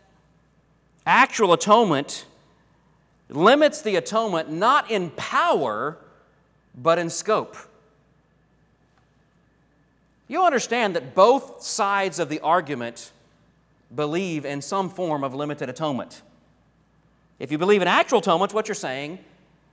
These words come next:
is that it is limited in terms of its scope. It applies only to the elect. It applies only to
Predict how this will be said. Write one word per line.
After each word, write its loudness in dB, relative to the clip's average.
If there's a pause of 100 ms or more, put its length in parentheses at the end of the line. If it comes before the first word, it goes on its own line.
(160)
is -6
that -2
it -6
is -6
limited -2
in -8
terms -6
of -8
its -10
scope. 2
It -4
applies -4
only -4
to -8
the -8
elect. -2
It -12
applies -6
only -4
to -8